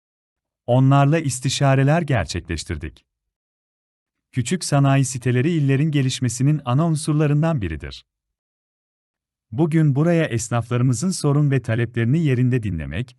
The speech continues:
değerlendirmelerde bulunmak ve çözümler üretmek için geldik.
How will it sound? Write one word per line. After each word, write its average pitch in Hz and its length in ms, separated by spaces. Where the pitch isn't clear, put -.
değerlendirmelerde 123 1080
bulunmak 147 500
ve 165 100
çözümler 156 480
üretmek 151 440
için 120 240
geldik. 78 480